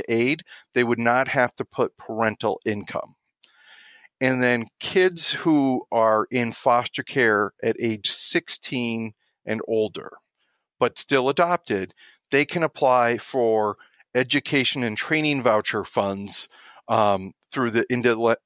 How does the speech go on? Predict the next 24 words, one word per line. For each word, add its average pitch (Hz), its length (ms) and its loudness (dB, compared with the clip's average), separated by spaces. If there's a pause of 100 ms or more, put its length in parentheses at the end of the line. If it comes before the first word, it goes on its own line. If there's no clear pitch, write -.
independent 131 600 0
living 110 340 0
program. - 640 -6 (260)
And 104 120 -6
that's 117 180 2
available 113 420 2
to - 140 -4
them 107 160 0
because 110 420 -2
they 107 140 4
were 104 160 0
in 98 80 -6
foster 98 380 -2
care 104 200 -2
at 95 60 -8
age 98 240 -10
sixteen - 400 -8
or 95 80 -8
older. 82 260 -10
So - 160 -10
those 131 220 2
are 165 80 2
gonna 151 200 2
apply 113 440 2